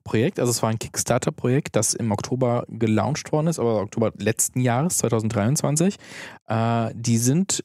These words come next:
über ihr gewolltes Ziel hinausgeschossen tatsächlich. Ähm,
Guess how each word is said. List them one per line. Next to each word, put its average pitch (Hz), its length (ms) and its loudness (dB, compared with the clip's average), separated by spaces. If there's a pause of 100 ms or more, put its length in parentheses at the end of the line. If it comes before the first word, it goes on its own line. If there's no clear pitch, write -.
über 131 360 0
ihr 120 200 2
gewolltes 120 560 0
Ziel 123 480 2 (100)
hinausgeschossen 113 1200 -2
tatsächlich. 147 680 0 (220)
Ähm, 113 760 2